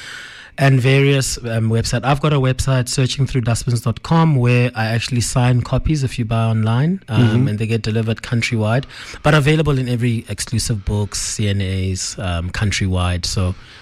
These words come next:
Speaker 1: I've been very
Speaker 2: Yeah.
Speaker 1: fortunate that the distribution is quite wide.
Speaker 2: I've, I've been having to do a lot of reading over the last little while, 'cause I've had some amazing people
Speaker 1: Yeah.
Speaker 2: Um, but, and, and I say this often, but seriously,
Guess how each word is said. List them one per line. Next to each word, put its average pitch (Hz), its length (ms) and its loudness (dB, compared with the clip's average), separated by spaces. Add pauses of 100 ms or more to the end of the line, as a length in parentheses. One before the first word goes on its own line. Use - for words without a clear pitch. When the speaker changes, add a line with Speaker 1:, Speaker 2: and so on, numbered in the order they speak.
Speaker 1:
I've 104 60 -4
been 113 120 4
very 113 160 4
Speaker 2:
Yeah. 107 160 2
Speaker 1:
fortunate 98 380 0
that 95 200 -6
the 95 80 -8
distribution 95 600 -6
is 90 60 -8
quite - 280 -8
wide. 85 300 -8 (200)
Speaker 2:
I've, 135 280 4
I've 135 220 2
been 135 200 2
having 117 340 0
to 113 140 -4
do 107 340 0
a 104 60 -4
lot 110 360 2
of 95 160 -2
reading 90 360 -2
over 85 220 -4
the 82 120 -6
last 85 300 -6
little 92 160 -4
while, 90 160 -6
'cause 98 160 -6
I've 95 80 -2
had 101 160 -2
some 98 140 0
amazing 95 500 2
people 95 340 -4 (500)
Speaker 1:
Yeah. 107 160 0 (160)
Speaker 2:
Um, 101 340 0
but, 123 340 2
and, 139 220 2
and 131 140 4
I 123 60 6
say 143 320 2
this 135 260 -2
often, 117 320 -2
but 117 160 -2 (220)
seriously, 120 760 0